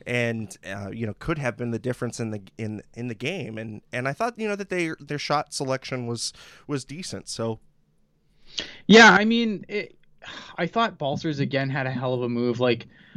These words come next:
Speaker 2: I would have probably, I would have probably, and maybe this is just because of the benefit of hindsight, I probably would have put Dahlin in that spot and had, but I mean,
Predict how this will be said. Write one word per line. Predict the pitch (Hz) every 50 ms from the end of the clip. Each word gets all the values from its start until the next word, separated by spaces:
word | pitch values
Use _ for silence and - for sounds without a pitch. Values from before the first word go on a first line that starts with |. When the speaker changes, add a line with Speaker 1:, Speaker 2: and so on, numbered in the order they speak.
| - - -
Speaker 2:
I | 143 165
would | 160 175 175 180
have | 180 143 - -
probably, | - - - - 160 156 151 151 151 156 151 151 160 156 147 143 131 - - - - -
I | 147 147
would | 151 156 165 156
have | 151 127 - - _ _
probably, | - - - - - 143 143 139 139 135 143 143 139 143 147 151 147 143 143 147 147 139 135 - _ _ _ _ _ _ _ -
and | 151 147
maybe | 143 143 135 147
this | 131 123 - -
is | 131 120
just | - 131 127 - -
because | 131 120 127 120 113
of | 113
the | 117 113
benefit | 110 113 110 113 - - 120
of | 117 143
hindsight, | 135 - 104 107 110 - - 135 131 131
I | - 113 - -
probably | - - - 110 107 120 120 113
would | 117 113 113
have | -
put | - 123 117 -
Dahlin | - 104 104 104 110 117 113 117
in | 120 123
that | 123 127 -
spot | 139 - - 127 123 104
and | 95 104
had, | 110 110 110 - - - - - - - - - - _ - _ _
but | - 156 143
I | 147 151
mean, | 156 156 151